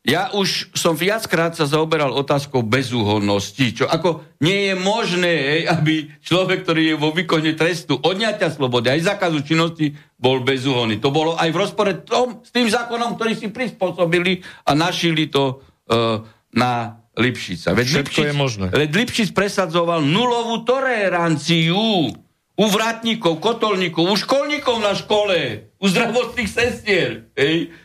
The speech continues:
Speaker 1: S B S-kári musia, nesmú byť vo výkone trestu odňatia slobody ani zákazu činnosti, nedostanú, <laughs> ono, e,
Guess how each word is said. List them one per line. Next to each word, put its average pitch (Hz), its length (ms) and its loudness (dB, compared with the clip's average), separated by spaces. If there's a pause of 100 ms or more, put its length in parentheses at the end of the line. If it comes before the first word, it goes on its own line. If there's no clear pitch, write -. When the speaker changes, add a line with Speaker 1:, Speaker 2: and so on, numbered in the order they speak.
(160)
Speaker 1:
S 196 240 0
B 233 160 0
S-kári 220 400 0
musia, 208 400 0
nesmú 214 400 0
byť 190 160 0
vo 180 80 4
výkone 180 480 0
trestu 180 400 0
odňatia 170 480 0 (240)
slobody 170 480 2
ani 170 160 0
zákazu 165 480 0
činnosti, 165 400 0
nedostanú, 180 640 0 (320)
<laughs> 160 420 2
ono, 185 380 -4 (160)
e, 120 120 0